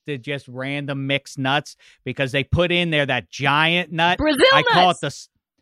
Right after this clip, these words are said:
Speaker 1: I call it 'cause
Speaker 2: Oh.
Speaker 1: it's a s-, it's the sucker nut. 'Cause they just fill up. It's, it's, if you buy that, you're officially a sucker 'cause two-thirds of that, uh, of that tin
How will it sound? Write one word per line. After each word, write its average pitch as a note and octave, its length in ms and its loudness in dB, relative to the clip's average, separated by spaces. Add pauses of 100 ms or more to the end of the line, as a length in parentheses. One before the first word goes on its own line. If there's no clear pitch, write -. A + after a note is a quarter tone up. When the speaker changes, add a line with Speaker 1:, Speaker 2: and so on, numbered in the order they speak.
(200)
Speaker 1:
I E3 140 4
call G3+ 320 4
it G3 120 0
'cause F#3+ 200 2
Speaker 2:
Oh. - 20 0
Speaker 1:
it's F3+ 140 -4
a - 20 2
s-, - 240 -8 (400)
it's - 220 0
the A3 120 4
sucker C#4 520 4
nut. D3 260 -2 (240)
'Cause G3+ 140 -2
they A3+ 120 2
just G#3+ 220 0
fill C4+ 260 4
up. C#4+ 240 2 (160)
It's, G#3 240 -2
it's, A3 220 2 (200)
if G#3+ 180 -4
you A3+ 120 -2
buy B3+ 320 6
that, G#3+ 240 2
you're A#3 220 4
officially A#3 480 2
a G3 60 2
sucker B3 480 0 (240)
'cause G#3+ 260 0
two-thirds C4+ 580 4
of A3+ 60 4
that, G#3 320 4
uh, G#3+ 240 0
of G#3+ 140 2
that G#3 280 2
tin A#3+ 400 4